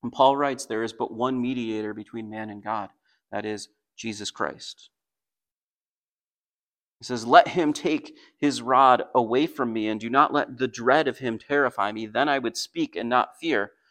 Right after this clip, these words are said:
but it is not so with me." If there was a mediator, it wouldn't be so terrifying. If there was a mediator, I would speak and not fear him, but it is not so.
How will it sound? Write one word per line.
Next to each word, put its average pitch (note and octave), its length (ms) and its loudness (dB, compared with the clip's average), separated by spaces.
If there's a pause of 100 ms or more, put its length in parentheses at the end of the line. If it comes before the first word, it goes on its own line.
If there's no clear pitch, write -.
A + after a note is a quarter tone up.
(240)
but A#2+ 160 -2
it A#2+ 80 -4
is B2 180 -2
not C3 240 -2
so B2+ 220 -2
with A#2 220 -6
me." F#2+ 180 -12 (380)
If F3+ 220 2
there C#3 160 6
was C#3 280 4
a B2 80 -2
mediator, A2+ 720 -6 (2250)
it D3 140 2
wouldn't B2+ 280 0
be B2 120 -6
so A#2 200 -2
terrifying. G2+ 720 -4 (320)
If D#3 220 0
there E3 160 4
was D3+ 260 6
a D3 60 2
mediator, C3 600 2
I B2 140 2
would A#2 180 -6
speak - 500 -8 (300)
and A#2 160 -6
not - 360 -4
fear F3 240 -2
him, G2+ 320 -8 (580)
but A2 120 -8
it G#2 120 -6
is G#2 160 -8
not G2+ 240 -8
so. G2 300 -12